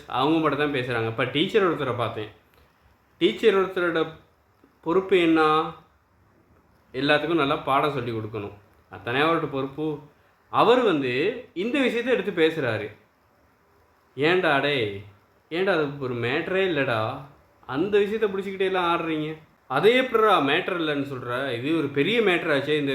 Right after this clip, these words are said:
விஷயம் வந்து பெரிய ஒரு, ஒரு கட்சி தீவுங்கிறது, ஒரு தீவையே ஸ்ரீலங்காவுக்கு எடுத்துக்கிட்டாங்க, அதை திருப்பி இந்தியாவுக்கு கேட்குறாங்க. இப்ப அந்த விஷயத்தையே ஒரு மேட்டரே இல்லைங்கிறையே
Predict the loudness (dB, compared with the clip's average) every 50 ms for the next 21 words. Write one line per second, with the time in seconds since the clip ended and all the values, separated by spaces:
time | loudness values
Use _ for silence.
0 | -4 -4 -6 -2 0 2 2 4 2 2 2 2 2 4 4 4 2 2 0 0
1 | -2 -2 -2 -2 0 2 4 4 4 4 4 0 0 0 -2 0 0 -2 -2 -2
2 | -4 -4 -4 -6 -6 -6 -8 -6 -4 -4 -6 -4 -6 -8 -6 -2 0 0 2 2
3 | 2 2 2 2 2 2 4 4 2 2 0 -2 -6 -8 -8 -6 -4 -4 -2 -2
4 | 0 0 0 0 0 0 -2 -4 -6 -12 _ _ _ _ _ _ _ _ _ _
5 | _ _ _ _ _ _ _ _ _ _ _ _ _ _ _ _ _ _ _ _
6 | _ _ -2 2 4 4 4 4 4 2 0 -2 -2 -4 -4 -4 -4 -4 -2 -2
7 | -2 -2 -2 0 0 0 0 -2 -2 -4 -4 -6 -6 -6 -6 -4 0 0 0 2
8 | 2 2 2 0 0 0 -2 -2 -2 -2 -2 -2 -2 -2 -2 -2 -2 -2 -2 -2
9 | -4 -4 -8 -10 -16 _ _ _ _ _ _ _ _ _ _ -2 -2 0 0 0
10 | 0 -2 -2 -4 -4 -4 -2 -2 0 0 0 0 0 2 2 2 2 2 0 0
11 | 2 2 2 0 0 0 0 -2 -2 0 -2 -2 -4